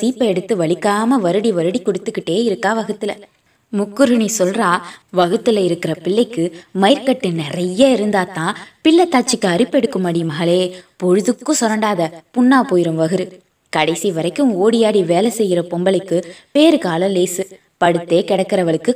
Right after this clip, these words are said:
கடுசு. ஏழு மாசத்துலயும் கருவாச்சி களக்கண்ணிக்கு போறா, கொழையறுக்க போறா. வேணுங்கிற பொம்பளைகளுக்கு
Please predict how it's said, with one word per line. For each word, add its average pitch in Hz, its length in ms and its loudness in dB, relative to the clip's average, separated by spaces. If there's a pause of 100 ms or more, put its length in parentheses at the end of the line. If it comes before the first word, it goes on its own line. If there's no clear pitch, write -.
கடுசு. 240 360 0 (360)
ஏழு 196 340 2
மாசத்துலயும் 233 720 -2
கருவாச்சி 208 520 -2
களக்கண்ணிக்கு 190 640 -2
போறா, 156 240 -6 (380)
கொழையறுக்க 226 420 4 (120)
போறா. 160 280 -2 (400)
வேணுங்கிற 208 480 4
பொம்பளைகளுக்கு 175 800 0